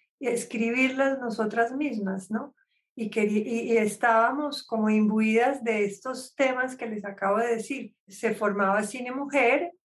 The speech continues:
y empezamos, eh, a reunirnos, eh, si-, sin, sin ningún otro interés que el de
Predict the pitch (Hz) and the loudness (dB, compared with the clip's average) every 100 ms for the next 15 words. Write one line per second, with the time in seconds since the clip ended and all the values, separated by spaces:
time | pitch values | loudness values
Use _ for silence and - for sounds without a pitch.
0 | _ _ - 240 226 214 220 214 247 233 | _ _ -6 2 2 4 2 2 4 4
1 | 226 269 285 294 294 - 254 233 220 208 | 2 2 2 2 0 -6 -4 -2 0 -2
2 | 208 202 208 220 214 214 208 208 214 202 | -4 -8 -4 -2 0 2 4 4 4 2
3 | 285 381 - - _ _ 269 226 208 208 | -2 -4 -8 -16 _ _ -6 -2 0 -2
4 | - 226 214 208 - - 226 214 208 202 | -2 -2 -2 -4 -8 -2 2 2 2 -4
5 | _ _ _ _ _ _ _ _ _ _ | _ _ _ _ _ _ _ _ _ _
6 | _ _ - - - 233 226 220 214 214 | _ _ -16 -14 -6 -2 2 4 4 4
7 | 202 240 254 285 277 311 311 294 233 226 | 2 2 2 2 2 0 -2 -2 0 0
8 | 220 - 277 269 240 220 220 208 196 | 0 -2 -2 -2 0 0 0 -2 -4